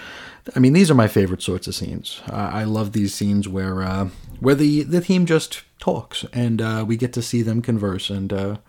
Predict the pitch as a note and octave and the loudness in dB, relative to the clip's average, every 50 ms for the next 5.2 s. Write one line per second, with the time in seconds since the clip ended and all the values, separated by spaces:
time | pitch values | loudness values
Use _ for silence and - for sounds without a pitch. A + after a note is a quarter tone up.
0 | - - - - - - - - - - - - _ _ G3 G#3 G#3 B2 G#2 - | -20 -20 -20 -20 -20 -20 -20 -20 -20 -20 -20 -20 _ _ 6 6 8 8 4 2
1 | - F#2 F#2 G2 - - G2+ G#2 G#2 G#2+ B2 C#3 - _ _ _ _ _ _ _ | 2 -4 -8 -8 -8 -6 -4 -4 -2 -4 -4 -6 -8 _ _ _ _ _ _ _
2 | _ _ _ _ _ _ - - _ - - _ _ _ _ _ _ _ _ _ | _ _ _ _ _ _ -20 -20 _ -20 -20 _ _ _ _ _ _ _ _ _
3 | _ _ _ _ _ _ _ - - - - D#3+ E3 F3+ F#3 G3+ G3 - E3 D#3+ | _ _ _ _ _ _ _ -20 -8 0 2 4 6 8 8 8 8 8 6 4
4 | D#3+ D#3+ D#3+ C#3+ - - D#3+ F3 - - D3+ B2 B2 - A#2+ G#2+ G2+ - - - | 4 2 0 -2 -4 -2 -2 0 4 4 4 4 4 4 2 0 0 -2 -4 -6
5 | D2 - - | -8 -10 -14